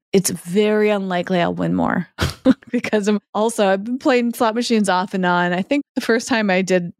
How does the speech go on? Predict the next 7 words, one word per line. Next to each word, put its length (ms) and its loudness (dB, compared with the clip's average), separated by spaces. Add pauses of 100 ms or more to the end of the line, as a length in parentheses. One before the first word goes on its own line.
(100)
a 80 0
slot 260 0
machine 300 -2
was 420 -2 (380)
two 160 -4
thousand 600 0 (100)
eight, 300 0